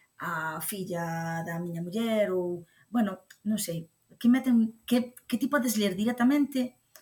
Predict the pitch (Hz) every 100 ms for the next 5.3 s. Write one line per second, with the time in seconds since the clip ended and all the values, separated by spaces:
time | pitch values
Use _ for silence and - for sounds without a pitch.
0 | _ - 202 202 302 277 262 269 311 269
1 | 262 269 214 247 190 - - 240 240 202
2 | 180 175 170 - _ - 208 214 208 196
3 | 208 196 220 262 240 220 196 196 208 220
4 | 269 226 220 - 233 180 175 - - _
5 | 214 220